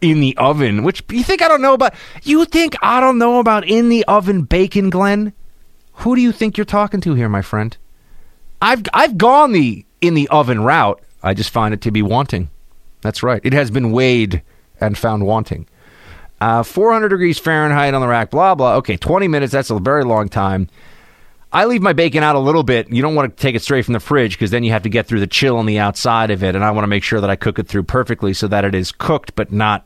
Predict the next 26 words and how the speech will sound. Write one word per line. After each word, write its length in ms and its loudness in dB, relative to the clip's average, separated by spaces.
blackened 640 -2
on 160 -2
the 140 -2
outside. 420 0
But 80 0
I 140 2
also, 340 2
my 160 0
friend, 440 -2
use 460 2
the 80 -4
grease 480 0
in 160 0
the 60 -2
pan 640 -2
from 340 0
the 60 -2
bacon 680 0
for 640 0
either 220 0
frying 420 0
of 180 -4
eggs 680 0
or 440 0
hash 340 -2
browns 640 -2